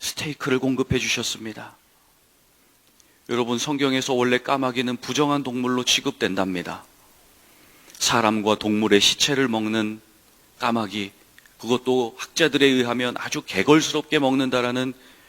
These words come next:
표현들이 있습니다. 하나님은 왜 비둘기처럼 순진하고 깨끗한 새가 아니라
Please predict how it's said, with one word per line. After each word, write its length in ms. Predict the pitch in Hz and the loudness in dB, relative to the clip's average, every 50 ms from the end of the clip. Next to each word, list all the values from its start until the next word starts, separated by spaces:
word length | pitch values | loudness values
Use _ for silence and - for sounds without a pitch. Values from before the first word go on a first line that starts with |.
| _ - | _ -8
표현들이 560 | - - 160 135 131 127 113 120 107 113 113 | -4 -4 -2 -2 -2 -2 -2 -2 0 0 0
있습니다. 520 | 92 - - - 80 85 78 73 - - - _ _ _ _ _ _ _ _ _ _ _ _ _ _ _ _ _ _ _ _ _ _ _ _ _ _ _ _ _ _ _ _ _ - - - | 0 -2 -2 -6 -6 -10 -12 -14 -16 -18 -20 _ _ _ _ _ _ _ _ _ _ _ _ _ _ _ _ _ _ _ _ _ _ _ _ _ _ _ _ _ _ _ _ _ -12 -10 -6
하나님은 680 | - 101 95 92 90 87 85 87 90 104 104 87 90 92 - - - - - - - - - - - - - - - _ - | -4 0 2 2 2 2 2 2 2 2 0 0 -2 -6 -12 -20 -20 -20 -20 -20 -20 -20 -20 -20 -20 -20 -20 -20 -18 _ 2
왜 240 | 104 113 127 135 | 4 6 6 6
비둘기처럼 840 | 135 - - 127 120 143 143 139 135 135 - - 147 127 135 135 135 127 | 4 2 -2 -4 -2 0 0 0 0 -2 -4 -4 -4 -4 -4 -4 -4 -6
순진하고 880 | - - 180 165 143 143 143 127 127 120 120 - 120 120 123 120 120 _ _ _ _ _ _ _ - | -8 -8 -8 -6 -4 -4 -4 -4 -4 -6 -6 -6 -6 -6 -6 -6 -10 _ _ _ _ _ _ _ -16
깨끗한 500 | - - _ - - - - - 180 175 | -16 -14 _ -10 -12 -10 -8 -8 -8 -6
새가 360 | 160 - 135 135 127 143 131 | -6 -4 -4 -4 -4 -6 -8
아니라 360 | 92 80 80 78 76 78 - | -10 -10 -10 -12 -12 -14 -16